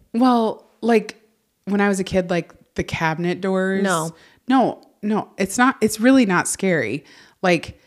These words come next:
Speaker 1: they would be closed, but then we'd come up and there'd be, like, they'd be open, like, four inches. It's not like the whole ba-, whole kitchen was
Speaker 2: Yeah, I
Speaker 1: open.
Speaker 2: know,
Speaker 1: It'd be,
Speaker 2: but
Speaker 1: like, two or
Speaker 2: still.
Speaker 1: three.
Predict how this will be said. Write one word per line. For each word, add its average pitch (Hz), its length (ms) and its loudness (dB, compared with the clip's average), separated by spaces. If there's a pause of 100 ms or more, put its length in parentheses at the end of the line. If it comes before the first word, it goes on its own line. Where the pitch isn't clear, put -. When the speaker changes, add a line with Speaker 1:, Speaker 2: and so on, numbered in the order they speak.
(680)
Speaker 1:
they 175 180 0
would 170 180 2
be 170 140 -4
closed, 156 760 -2
but 170 120 -2
then 165 120 0
we'd 156 140 -6
come 156 240 -6
up 147 140 -4
and 151 160 -4
there'd 143 180 -2
be, 147 100 -4
like, 135 360 -6
they'd 147 160 -6
be 139 120 -4
open, 131 360 -6
like, - 240 -12 (300)
four - 280 -12
inches. - 380 -12
It's 156 140 -6
not 208 120 4
like 196 140 -4
the 175 80 -2
whole 180 340 2
ba-, 147 320 2
whole 165 400 0
kitchen 165 500 -2
was 131 140 -2
Speaker 2:
Yeah, 135 60 0
I 139 80 0
Speaker 1:
open. - 120 0
Speaker 2:
know, 151 60 2
Speaker 1:
It'd 160 60 2
be, 165 80 2
Speaker 2:
but 160 60 2
Speaker 1:
like, 156 100 0
two - 260 -2
or 156 60 4
Speaker 2:
still. 151 100 0
Speaker 1:
three. 135 200 -4